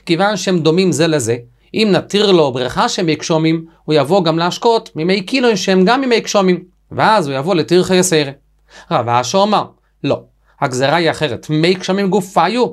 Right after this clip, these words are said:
לידי מי כילון עשו. כשנתיר לו להשקות מבריכה של מי גשמים, הרי הבריכה הזו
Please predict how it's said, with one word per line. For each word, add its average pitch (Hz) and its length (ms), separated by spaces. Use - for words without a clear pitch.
לידי 196 480
מי 208 240
כילון 214 280
עשו. 147 360
כשנתיר 143 500
לו 208 80
להשקות 156 360
מבריכה 151 500
של - 140
מי 139 120
גשמים, 160 460
הרי 175 280
הבריכה 160 440
הזו 196 440